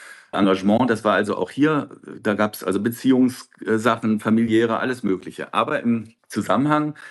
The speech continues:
ich führe ja dann in der Regel Gespräche mit den Ensemblemitgliedern, warum sie gehen wollen, fielen halt auch bei diesen vier Leuten die Vorwürfe, dass sie sich eben nicht mehr wohlfühlen in der Region, weil sie sich oft eben aus rassistischen Gründen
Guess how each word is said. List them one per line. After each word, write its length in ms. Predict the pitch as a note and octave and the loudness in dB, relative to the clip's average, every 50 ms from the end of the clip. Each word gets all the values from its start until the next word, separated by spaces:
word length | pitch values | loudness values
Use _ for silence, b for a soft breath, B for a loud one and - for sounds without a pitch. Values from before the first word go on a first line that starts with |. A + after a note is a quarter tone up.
| A#2+ B | -10 B
ich 120 | - G#2 | -6 -2
führe 160 | - A#2 A#2 A#2 | 2 4 4 4
ja 40 | |
dann 160 | A2+ G#2+ G#2+ G2+ | 4 0 -2 -4
in 80 | E2+ | -2
der 140 | G#2 F#2 F2+ | -2 -2 -2
Regel 180 | G2 G2 G2+ F#2 | -2 -2 -2 -2
Gespräche 480 | G2+ G2 - - - G#2+ A2+ - C#3+ | -2 -4 -6 -2 0 0 0 0 0
mit 140 | C3 B2 B2 | -2 -2 -2
den 100 | B2 G2+ | -2 -2
Ensemblemitgliedern, 840 | G#2 A2 - A2 G#2 A2 G#2+ G#2+ G#2+ - - A2 G#2+ G#2 G#2 G2+ | -2 -2 0 2 2 4 4 4 2 0 0 0 0 2 2 0
warum 200 | G2 F2+ F#2+ A2 | 0 -2 -2 -2
sie 100 | A2+ A2+ | -2 -2
gehen 240 | A2 A2 A2 G#2+ G#2+ | 0 0 2 2 2
wollen, 220 | G#2 G2+ G#2 G#2 G#2 B B B B B | 2 2 0 0 -2 B B B B B
fielen 460 | B - - B2+ C3 C3 B2+ B2+ B2 | B 0 4 6 6 6 4 2 2
halt 240 | A2+ A#2 A#2+ - - | 2 0 0 0 0
auch 320 | F#2 G#2 A2 G#2 - - B B B B B | 2 2 2 0 -2 -8 B B B B B
bei 160 | - G2 G2 | 0 0 0
diesen 260 | G2 A2 A2 G#2+ A2 | 0 -2 -4 -6 -6
vier 220 | G#2 - - G#2+ G2+ | -6 -2 0 2 2
Leuten 640 | F#2+ F2+ F#2+ G2+ G#2 - G#2 G2+ G2 G2 F#2+ F#2+ b b b - | 2 2 0 0 0 -2 -2 -2 -2 -4 -6 -10 b b b -4
die 380 | F#2+ G2+ G2+ G2 F#2+ F#2 F2+ | 0 2 2 4 4 2 2
Vorwürfe, 520 | F2+ - - A#2+ C3+ D3+ D3+ D3 C#3+ - A#2 | 0 0 2 2 2 4 4 2 2 0 0
dass 140 | A#2+ A#2 A#2 | -2 -2 -2
sie 100 | - G#2 | -2 -4
sich 220 | G#2 A2 G#2+ - | -4 -4 -4 0
eben 140 | G#2+ G#2+ G#2+ | 2 2 2
nicht 180 | G#2 G#2+ - | 2 2 0
mehr 160 | G2+ F#2 F2+ - | -2 -2 0 2
wohlfühlen 600 | G2 A2+ C#3 E3 E3 - - C#3 C#3+ C#3 C#3 C#3 | 2 2 2 2 0 -2 0 2 2 2 0 -2
in 120 | - - | -2 0
der 160 | A#2 A2+ G#2 A2 | 0 0 0 0
Region, 520 | A2 G#2 G2 G#2 G2+ G#2 G#2+ A2 A2 G#2 | -2 -4 -2 -2 0 0 0 0 0 0
weil 140 | G2+ F#2+ G2 | -2 -4 -4
sie 260 | - G2 G2 G2 F#2+ | -2 -4 -4 -4 -4
sich 300 | F#2 - G2+ G2 - - | -6 -6 -10 -10 -6 -4
oft 360 | - F#2+ - - - - - | -4 -4 -4 -6 -12 -8 -4
eben 200 | F#2+ F#2+ F#2+ F2+ | -2 -2 0 0
aus 220 | - - F2+ - F#2+ | -2 -2 -2 0 -2
rassistischen 580 | F#2 - - D3+ C#3 - - A2 - G#2+ G2 | -2 -2 0 -2 -2 -2 -4 -4 -2 -2 -2
Gründen 680 | F#2 G2+ F#2+ G#2 A2+ A#2+ A#2 A#2 A2 A2 G#2+ G#2 G2 | 0 2 4 6 8 8 6 6 6 6 6 4 4